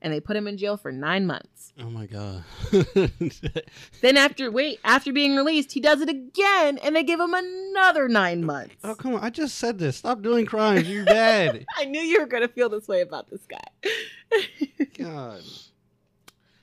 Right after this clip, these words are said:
Speaker 1: Finally, it's nineteen sixty-six. He moves his family back to Missouri, and they purchase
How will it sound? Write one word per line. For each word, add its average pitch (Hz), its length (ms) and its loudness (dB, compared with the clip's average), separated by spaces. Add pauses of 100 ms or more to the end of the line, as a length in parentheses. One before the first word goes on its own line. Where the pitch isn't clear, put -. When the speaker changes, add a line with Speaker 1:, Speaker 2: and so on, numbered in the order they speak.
Speaker 1:
Finally, 208 580 -2
it's - 180 -16
nineteen 175 320 -8
sixty-six. 180 680 -12 (260)
He 185 100 -4
moves 170 220 -4
his 175 160 -8
family 147 320 -4
back 185 300 -2
to 247 100 -8
Missouri, 156 500 -8
and 147 140 -12
they 139 80 -10
purchase - 420 -10